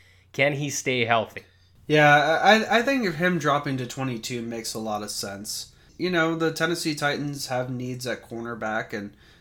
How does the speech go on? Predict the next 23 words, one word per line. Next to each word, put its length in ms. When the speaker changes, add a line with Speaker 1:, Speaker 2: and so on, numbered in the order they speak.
Speaker 2:
um, 400
I 80
respect 500
them 160
for 180
going 420
this 240
position. 640
Um, 360
you 60
know, 80
obviously 460
they 220
cut 360
Adoree 400
Jackson, 640
and 340
that's, 540
cornerback 500
room 240
is, 360
you 100
know, 260